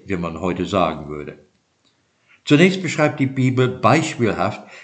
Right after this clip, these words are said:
wie stark das überlieferte mosaische Glaubenssystem zerrüttet und kompromittiert war. Da war ein Mann namens Micha aus dem Stamm Ephraim,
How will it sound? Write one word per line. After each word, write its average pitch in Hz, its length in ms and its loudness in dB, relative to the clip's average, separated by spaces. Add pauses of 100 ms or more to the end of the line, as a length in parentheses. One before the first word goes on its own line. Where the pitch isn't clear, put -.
(100)
wie 104 120 0
stark 139 640 0
das 98 300 -2
überlieferte 117 720 2
mosaische 104 840 0
Glaubenssystem 92 1040 -2
zerrüttet 110 640 -4 (220)
und 98 220 -6
kompromittiert 107 1080 -4
war. 67 380 -14 (580)
Da 131 560 2
war 123 300 2
ein 107 240 0
Mann 101 260 0
namens 101 440 -2
Micha 110 540 2 (300)
aus - 220 -6
dem 90 160 -2
Stamm 113 440 0
Ephraim, 80 760 -4